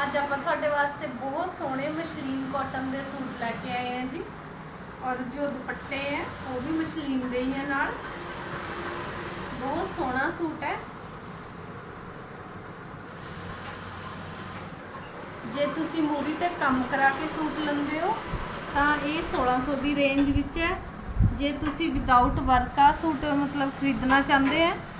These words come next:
ਤਾਂ ਇਹਦੀ ਕਾਸਟ ਆਪਾਂ ਨੂੰ ਆਏਗੀ ਜੀ ਬਾਰਾਂ ਸੌ ਰੁਪਏ। ਬਹੁਤ ਸੋਹਣਾ ਔਰ ਪਿਆਰਾ ਸੂਟ ਹੈ। ਦੁਪੱਟੇ ਦਾ ਪਨਾ ਵੀ ਬਹੁਤ ਵਧੀਆ ਹੈ।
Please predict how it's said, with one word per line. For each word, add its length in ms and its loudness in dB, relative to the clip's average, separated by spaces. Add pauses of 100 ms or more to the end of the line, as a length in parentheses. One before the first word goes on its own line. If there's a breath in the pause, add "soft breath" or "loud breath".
(480)
ਤਾਂ 160 6
ਇਹਦੀ 300 0
ਕਾਸਟ 400 0
ਆਪਾਂ 300 2
ਨੂੰ 200 0
ਆਏਗੀ 280 0
ਜੀ 160 -4
ਬਾਰਾਂ 360 6
ਸੌ 140 -4
ਰੁਪਏ। 380 -2 (1800)
ਬਹੁਤ 360 -4
ਸੋਹਣਾ 380 0
ਔਰ 220 -2
ਪਿਆਰਾ 400 4
ਸੂਟ 360 -4
ਹੈ। 180 0 (1700)
ਦੁਪੱਟੇ 400 -4
ਦਾ 140 2
ਪਨਾ 400 0
ਵੀ 140 -2
ਬਹੁਤ 420 -4
ਵਧੀਆ 360 -2
ਹੈ। 200 4